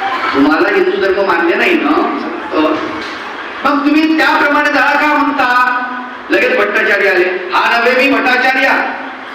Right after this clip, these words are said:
आता कुठं असाल?" म्हणे तुम्ही. म्हणजे याचा अर्थ तुम्हाला हिंदू धर्म मान्य आहे, आमच्या क्रिया मान्य आहेत तुम्हाला. उकळत्या तेलाच्या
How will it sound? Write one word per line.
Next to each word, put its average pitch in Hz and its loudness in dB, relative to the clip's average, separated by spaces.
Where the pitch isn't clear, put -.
आता - 0
कुठं 247 -2
असाल?" 196 2
म्हणे 170 2
तुम्ही. - -4
म्हणजे 311 0
याचा 294 2
अर्थ 277 0
तुम्हाला 269 0
हिंदू 240 0
धर्म 254 0
मान्य 262 0
आहे, - -4
आमच्या - 0
क्रिया 262 0
मान्य 269 2
आहेत 285 -2
तुम्हाला. - -2
उकळत्या 185 2
तेलाच्या 170 0